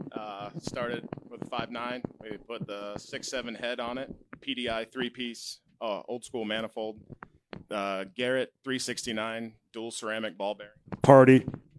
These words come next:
Speaker 1: Uh, did the B D competition manifold, uh, off the six seven setup. Uh, B D Venom twin C P threes, uh, the Flux hundred fifty percent overs.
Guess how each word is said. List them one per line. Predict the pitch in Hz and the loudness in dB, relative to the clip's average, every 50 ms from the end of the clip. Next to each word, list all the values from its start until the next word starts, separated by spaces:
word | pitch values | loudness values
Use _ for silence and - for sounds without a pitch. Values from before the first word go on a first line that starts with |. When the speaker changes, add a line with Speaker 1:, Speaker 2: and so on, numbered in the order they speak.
| - - - - - - _ - - - | -14 -12 -12 -12 -12 -14 _ -16 -8 -4
Speaker 1:
Uh, | 104 101 98 98 98 92 90 90 101 | 0 0 0 2 0 -2 -4 -6 -6
did | 104 117 107 | -8 -6 -6
the | 110 - | -4 -4
B | - 127 131 | -4 -2 -2
D | 127 123 113 | -2 -4 -4
competition | - 135 127 123 - - - 135 127 117 - 131 117 | -2 -2 -4 -2 -4 -6 -6 -6 -4 -2 -2 -2 -2
manifold, | 113 117 120 123 127 120 - 131 123 127 135 143 139 - - - - | -4 -4 -4 -4 -6 -4 -2 -2 0 0 0 -2 -4 -8 -12 -12 -10
uh, | 104 101 101 | -6 -4 -2
off | 107 107 - - | -2 -2 -4 -4
the | - | -6
six | - - 127 123 - | -4 -2 -2 -2 -2
seven | - 131 120 110 117 113 | 0 0 0 0 -2 -4
setup. | - - 123 117 113 117 127 135 - _ - - _ _ _ _ _ _ _ _ _ _ _ _ _ - - - | -4 0 0 2 2 2 0 -2 -4 _ -20 -20 _ _ _ _ _ _ _ _ _ _ _ _ _ -20 -12 -6
Uh, | 110 107 104 98 98 95 | -4 -2 -2 -2 -2 -4
B | 92 95 127 127 | -4 -4 -4 -2
D | 120 123 123 120 107 98 95 _ _ _ _ _ _ 120 | 0 0 0 -2 -2 -6 -10 _ _ _ _ _ _ -2
Venom | 120 117 120 120 120 120 120 - - - | -2 0 0 0 -2 -4 -6 -8 -10 -8
twin | - - 127 120 117 | -4 0 0 0 0
C | - - 127 120 | 0 0 0 0
P | 123 120 120 | 0 -2 -4
threes, | - 123 120 117 123 120 - - - - - - _ _ _ _ - | -4 -2 -2 -2 -2 -2 -4 -6 -8 -10 -14 -20 _ _ _ _ -8
uh, | 101 98 92 92 92 92 90 90 95 92 92 | -6 -6 -6 -6 -6 -8 -8 -10 -10 -12 -14
the | 95 95 | -14 -14
Flux | - - 127 120 120 - - - | -8 -4 0 0 0 0 -2 -2
hundred | - - 123 120 117 113 - - | 0 0 2 2 2 0 0 -2
fifty | 131 - - - | -2 -2 -2 -4
percent | - 107 - - 123 113 110 | -4 -4 -2 0 2 2 2
overs. | 110 113 113 123 120 117 - - - | 2 2 0 -2 -2 -4 -6 -8 -12